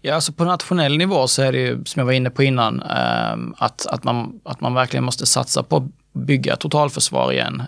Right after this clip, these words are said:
Inte bara prata om det. Och att man i en sån satsning från samtliga politiska partier egentligen måste se till att,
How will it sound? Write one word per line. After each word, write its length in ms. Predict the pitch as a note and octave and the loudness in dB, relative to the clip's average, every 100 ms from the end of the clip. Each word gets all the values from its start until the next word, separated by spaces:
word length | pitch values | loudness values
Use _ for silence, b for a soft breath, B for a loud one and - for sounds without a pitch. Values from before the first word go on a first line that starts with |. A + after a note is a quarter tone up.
| - | -4
Inte 180 | C3+ | -2
bara 100 | C#3 | 0
prata 360 | B2+ B2+ A#2+ - | 0 0 0 2
om 140 | B2 | 2
det. 220 | - A2+ - | 0 -4 -4
Och 240 | - - - | -10 -6 -4
att 220 | - - | -4 -2
man 200 | B2 B2 | -4 -4
i 200 | - A#2+ | -4 -2
en 80 | A#2 | 0
sån 160 | D3+ C3 | 0 2
satsning 540 | A#2 A#2 - A2+ G#2+ B B B B B - | 2 0 0 -2 -4 B B B B B -6
från 240 | - C3 | -4 -2
samtliga 460 | - - C#3 B2 B2 | -2 0 0 2 0
politiska 420 | B2+ E3+ - B2 | 2 0 0 -4
partier 320 | - A#2+ A#2 | -4 -2 -2
egentligen 500 | A2+ A2 A2 A2+ A2 - | 0 -2 -4 -4 -4 -4
måste 280 | A#2 - | -4 -2
se 140 | A#2+ A#2+ | 0 0
till 340 | - B2 A2 | 0 0 2
att, 500 | A2+ A2 A2 - - | 2 2 0 -2 -4